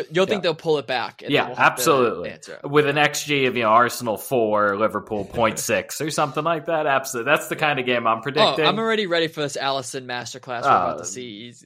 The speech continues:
Speaker 2: best keeper in the
Speaker 1: yeah.
Speaker 2: world. N-,
Speaker 1: Yeah,
Speaker 2: no two ways
Speaker 1: hands
Speaker 2: around it.
Speaker 1: down.
Speaker 2: Uh, Magic
Speaker 1: And I
Speaker 2: Mike,
Speaker 1: guess
Speaker 2: you are a Gunner next season.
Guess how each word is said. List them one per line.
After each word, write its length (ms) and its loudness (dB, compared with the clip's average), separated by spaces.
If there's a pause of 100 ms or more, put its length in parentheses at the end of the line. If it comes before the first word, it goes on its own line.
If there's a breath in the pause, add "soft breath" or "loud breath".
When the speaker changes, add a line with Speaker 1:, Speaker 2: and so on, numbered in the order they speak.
(160)
Speaker 2:
best 220 2
keeper 240 2
in 60 2
the 80 0
Speaker 1:
yeah. 40 4
Speaker 2:
world. 180 4 (380)
N-, 300 -10
Speaker 1:
Yeah, 120 -10
Speaker 2:
no 100 0
two 160 -4
ways 160 -2
Speaker 1:
hands 20 -8
Speaker 2:
around 300 0
it. 20 -4
Speaker 1:
down. 200 -10 (280)
Speaker 2:
Uh, 160 -4
Magic 320 0
Speaker 1:
And 80 -2
I 60 4
Speaker 2:
Mike, 80 2
Speaker 1:
guess 120 0
Speaker 2:
you 140 4
are 140 8
a 100 2
Gunner 340 2
next 260 -4
season. 300 -8